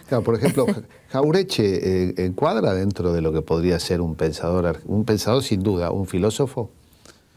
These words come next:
Speaker 1: o, o
Speaker 2: Eh,
Speaker 1: más un sociólogo, como, o como él decía, un parasociólogo con ironía.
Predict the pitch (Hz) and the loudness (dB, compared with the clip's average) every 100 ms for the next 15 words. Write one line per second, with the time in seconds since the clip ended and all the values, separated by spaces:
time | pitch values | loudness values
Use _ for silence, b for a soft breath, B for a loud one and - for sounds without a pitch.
0 | b b 240 110 113 117 143 135 135 113 | b b 0 2 2 0 0 0 0 2
1 | 113 - 131 127 123 123 - 95 98 101 | 0 2 2 2 2 0 0 -2 0 0
2 | 95 104 120 123 110 - 110 101 - 120 | 0 2 2 2 0 0 0 -2 -2 -2
3 | 107 - 95 110 107 110 104 101 - B | -2 -2 -2 0 2 2 2 0 -6 B
4 | B B B B 95 95 92 92 | B B B B -4 0 0 2